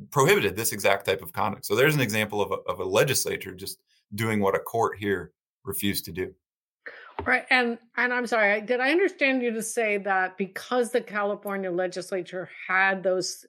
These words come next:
Speaker 2: in place, that's what helped that one state part of the decision, correct?
Speaker 1: Yes. So California has a statute that prohibits unfair competition.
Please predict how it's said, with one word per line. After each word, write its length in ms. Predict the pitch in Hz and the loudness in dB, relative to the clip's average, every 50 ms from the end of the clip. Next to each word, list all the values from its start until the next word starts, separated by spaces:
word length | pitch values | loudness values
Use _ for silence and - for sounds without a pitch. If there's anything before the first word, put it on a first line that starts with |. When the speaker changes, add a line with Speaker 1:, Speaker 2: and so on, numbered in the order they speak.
| _ | _
Speaker 2:
in 200 | - 185 175 170 | -4 -2 -2 -2
place, 640 | 165 - _ 226 226 214 196 175 165 156 - - - _ _ _ _ _ _ - | -4 -6 _ 2 4 4 4 4 2 0 -4 -10 -14 _ _ _ _ _ _ -10
that's 480 | 165 190 185 185 180 180 185 - - | -2 2 4 4 4 4 2 -4 -6
what 300 | 196 180 175 170 170 170 - _ _ - - - - | -2 -2 0 0 0 -2 -6 _ _ -20 -14 -6 -2
helped 260 | 190 175 165 - - | -2 -2 -2 -2 -2
that 260 | 180 160 160 165 - - | 0 0 0 0 -4 -6
one 540 | 190 170 165 170 180 180 175 170 175 170 165 - _ _ - | -10 -6 -2 0 0 2 2 2 0 -2 -4 -8 _ _ -10
state 420 | - - - - 214 214 208 - - | -8 -4 2 4 4 4 2 0 0
part 200 | 202 185 170 160 | 2 2 4 2
of 160 | 160 147 156 | 0 -2 -4
the 80 | 175 156 | -6 -6
decision, 520 | 151 165 - - 190 165 - - 123 123 | -6 -6 -6 -4 -4 -4 -4 -8 -12 -10
correct? 320 | - 175 175 214 285 - _ _ _ _ _ _ _ _ _ _ _ _ _ _ _ _ _ _ _ - | -6 -2 0 0 0 -2 _ _ _ _ _ _ _ _ _ _ _ _ _ _ _ _ _ _ _ 0
Speaker 1:
Yes. 400 | 131 139 170 170 - - - - | 6 8 8 8 8 6 4 2
So 120 | 135 131 | 2 0
California 600 | 131 - 175 180 208 214 208 202 190 190 180 175 | 0 2 4 4 4 4 4 2 0 0 2 0
has 420 | 156 151 139 135 131 127 123 - - - | 2 2 4 4 4 4 2 0 -2 -2
a 60 | - | -2
statute 680 | - - - 113 107 104 - - - 107 107 101 104 | -2 0 2 2 2 2 0 -4 -6 -6 -6 -4 -2
that 200 | - 107 - - | -2 -4 -4 -2
prohibits 480 | - 127 123 147 156 135 120 - - - - | -4 -2 -2 0 0 -2 -2 -2 -4 -2 0
unfair 440 | 139 147 156 151 - 165 147 127 - | 0 0 0 0 0 2 2 2 2
competition. 760 | - - 120 123 107 - - - - 135 131 - - - | 0 -2 -2 -2 -2 -4 -6 0 0 2 2 0 -2 -8